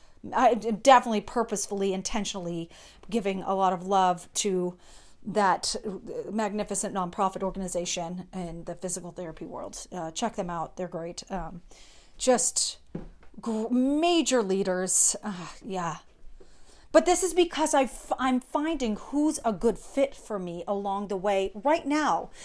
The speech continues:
And things might change in the future where I find more people who, who blend, you know, and it's, and it's really working out this back and forth relationship, mentorship, like,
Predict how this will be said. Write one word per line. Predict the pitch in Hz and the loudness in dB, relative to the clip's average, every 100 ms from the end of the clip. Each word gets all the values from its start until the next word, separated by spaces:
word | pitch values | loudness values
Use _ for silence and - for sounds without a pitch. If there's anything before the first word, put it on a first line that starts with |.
| - | 0
And | 359 | 2
things | 339 494 523 | 2 0 -2
might | 466 | -2
change | - - 190 202 | 0 0 0 -2
in | 208 | -4
the | 208 | -4
future | - 202 - 254 | -4 -4 0 0
where | 277 220 | 2 2
I | 214 | 2
find | 214 202 208 208 - - - | 0 -2 0 -4 -10 -14 0
more | 220 | 0
people | 220 226 233 | 0 -2 0
who, | 233 214 185 | 0 -2 -4
who | 208 | -4
blend, | 220 202 240 254 262 - - - | -2 2 2 4 0 -2 -18 -4
you | 240 247 | 0 4
know, | 240 | 4
and | 233 | 4
it's, | 226 - | -2 -6
and | 226 | -6
it's | 208 220 | -4 -2
really | 269 254 | 2 2
working | 214 226 | 2 -2
out | 220 | -4
this | 190 - | -4 -2
back | 240 262 269 | -2 -2 -2
and | 208 208 | -4 0
forth | 262 254 254 | 2 2 2
relationship, | 196 202 262 254 233 269 226 | -2 0 0 0 0 0 0
mentorship, | 208 254 285 277 262 - 233 214 | 4 4 4 -2 -4 -4 0 0
like, | 202 | 0